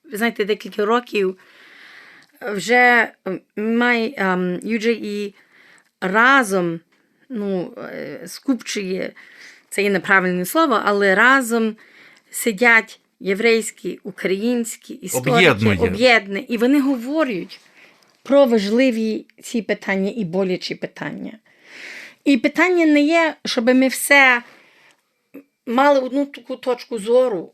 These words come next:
Speaker 1: але щоб ми мали розуміння один другого. І це є дуже важливий момент. Ам,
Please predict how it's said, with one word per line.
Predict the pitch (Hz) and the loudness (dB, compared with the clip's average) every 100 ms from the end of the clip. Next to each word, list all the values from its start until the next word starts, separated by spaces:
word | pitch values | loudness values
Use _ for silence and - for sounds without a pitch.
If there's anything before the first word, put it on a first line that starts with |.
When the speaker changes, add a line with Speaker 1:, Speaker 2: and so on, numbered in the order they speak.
| _ | _
Speaker 1:
але | - 226 233 | -4 0 0
щоб | - 214 226 | 0 -2 0
ми | 247 | -2
мали | 247 233 214 | -4 -4 -4
розуміння | 202 202 190 208 226 226 185 170 202 _ _ _ _ _ _ _ _ _ _ _ | -4 -4 -6 -6 -6 -6 -6 -10 -14 _ _ _ _ _ _ _ _ _ _ _
один | 214 208 220 202 | -2 0 0 -2
другого. | 202 185 165 165 | -4 -2 -4 -6
І | 202 | -12
це | 196 277 294 | -4 0 2
є | 269 | 0
дуже | 220 190 | -4 -6
важливий | 185 165 170 175 165 175 190 | -6 -6 -6 -6 -8 -14 -14
момент. | 202 180 180 156 - _ _ _ - - - _ | -8 -6 -6 -8 -14 _ _ _ -20 -20 -20 _
Ам, | 233 202 190 190 185 | 0 4 4 0 -4